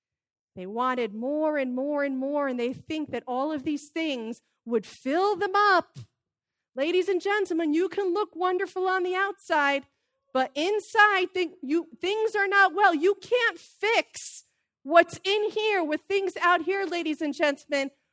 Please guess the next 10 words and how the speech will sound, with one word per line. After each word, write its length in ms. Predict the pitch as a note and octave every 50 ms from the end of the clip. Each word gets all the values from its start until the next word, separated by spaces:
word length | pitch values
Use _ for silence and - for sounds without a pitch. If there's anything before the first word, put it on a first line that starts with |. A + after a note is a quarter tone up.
| _ _
When, 180 | D4 D4+ D4+ D4
when 260 | D4 D4 D#4 D4+ D4
the 100 | C#4+ C4+
rubber 360 | B3 C#4+ E4+ F#4 - G4 G4+
hits 320 | F4 G4+ A4 G#4+ - - -
the 100 | F#4+ D#4+
road, 640 | D#4 F#4+ G4+ G#4+ G4 E4 C#4+ B3+ B3 A#3+ A#3+ - _ _ _ _ _ _ _ _ _ _ _ _ _ _ _ _ _ _ _ _ -
I 160 | B3 D4+ G4
can't, 340 | - - - - - - - _ _ _ _ _ -
fancy 520 | - - F#4 G4+ G#4 G#4 F#4+ - F#4 -